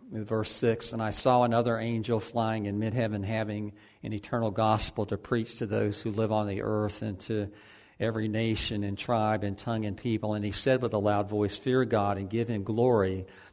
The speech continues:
because the hour of his judgment has come, and worship him who made the heaven and the earth and sea and springs of water.' And, and then another angel, a second one, followed, saying, 'Fallen, fallen is Babylon the Great.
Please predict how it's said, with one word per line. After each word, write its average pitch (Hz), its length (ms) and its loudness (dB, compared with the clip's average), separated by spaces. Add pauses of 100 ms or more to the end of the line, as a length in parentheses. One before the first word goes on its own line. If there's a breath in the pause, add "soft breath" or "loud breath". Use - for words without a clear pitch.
(120)
because 101 320 -4
the 104 180 -2
hour 120 300 4
of 98 80 0
his 98 120 -2
judgment 110 520 2
has 95 160 -4
come, 98 500 -4 (400 loud breath)
and 104 220 -6
worship 127 440 4
him 104 260 -4
who 107 120 -2
made 107 280 -2
the 101 100 0
heaven 104 320 -2
and 98 100 -4
the 98 140 -4
earth 101 340 -2
and 101 120 -8
sea 107 340 -2
and 101 140 -4
springs 101 680 -4 (380 loud breath)
of 101 160 -4
water.' 110 480 4
And, 101 380 -4
and 107 200 -4
then 110 220 -4
another 123 500 4
angel, 101 380 -2
a 104 60 2
second 139 460 2
one, 95 200 -4
followed, 95 560 -2
saying, 101 460 -4 (440 loud breath)
'Fallen, 120 360 4
fallen 117 420 4
is 98 160 -4
Babylon 104 580 0
the 95 100 -4
Great. 104 760 -2